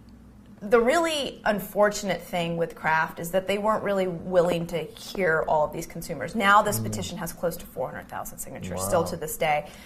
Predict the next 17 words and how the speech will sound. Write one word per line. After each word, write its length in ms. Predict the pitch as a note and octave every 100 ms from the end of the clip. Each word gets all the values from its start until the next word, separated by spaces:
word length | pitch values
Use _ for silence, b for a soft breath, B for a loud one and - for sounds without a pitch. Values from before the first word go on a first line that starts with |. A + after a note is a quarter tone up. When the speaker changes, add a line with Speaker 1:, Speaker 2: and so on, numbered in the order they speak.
| B
Speaker 1:
They're 140 | D#4
starting 500 | E4+ - C4+ A#3+ B3
to 60 | A#3
slowly 400 | - F#3 F#3 F3+
take 260 | - E3+ E3+
out 220 | F3+ G3+
the 80 | G#3+
artificial 440 | A3 A3+ A#3 A#3
food 220 | A#3 A#3+
dyes. 300 | A#3+ B3 C4+ -
They've 120 | E3+
taken 280 | E3+ F3 F#3
it 60 | E3
out 160 | -
for 80 | -
kids' 560 | E3+ F3 E3 D4 - - B
products, 580 | B3 G#3 A#3+ B3+ - -